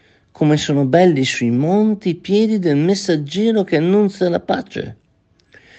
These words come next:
del messaggero di buone notizie, che annuncia la salvezza,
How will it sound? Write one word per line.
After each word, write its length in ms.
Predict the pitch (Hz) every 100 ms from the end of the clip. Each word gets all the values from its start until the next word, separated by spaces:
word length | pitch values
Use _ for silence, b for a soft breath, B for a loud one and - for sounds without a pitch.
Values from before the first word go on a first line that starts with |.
| b _
del 180 | 131 135
messaggero 840 | 147 147 143 135 147 202 214 208
di 140 | 165
buone 340 | 151 175 185 175
notizie, 960 | 151 143 208 196 - - 104 98 95 b b b _
che 120 | 156
annuncia 460 | 156 185 202 196 190
la 120 | 180
salvezza, 1000 | 175 165 160 160 190 - - 104 101